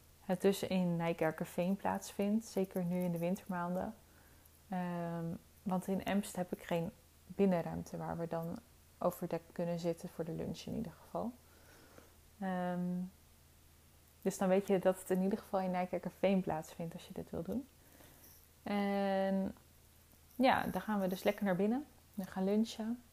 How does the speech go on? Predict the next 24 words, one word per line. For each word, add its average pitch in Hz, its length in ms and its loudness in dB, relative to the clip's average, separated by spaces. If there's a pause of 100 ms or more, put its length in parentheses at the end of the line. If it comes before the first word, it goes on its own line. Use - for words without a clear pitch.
(100)
Ik - 80 -18
heb 196 160 -2
een 170 100 -4
hele 196 300 2
leuke 175 480 0 (420)
verrassingsactiviteit 226 1120 -2
voor 214 120 0
jou. 220 240 0 (1040)
En 175 720 2
die 185 140 2
hou 190 180 0
ik 175 60 2
nog 180 160 -2
even - 260 -4
geheim. 175 440 0 (3000)
En 220 200 6
na 269 240 6
die 240 520 6
activiteit 233 960 4
en, 190 840 0
eh, 196 260 0
lekker 196 300 4
daar 185 160 0
samen 180 720 -4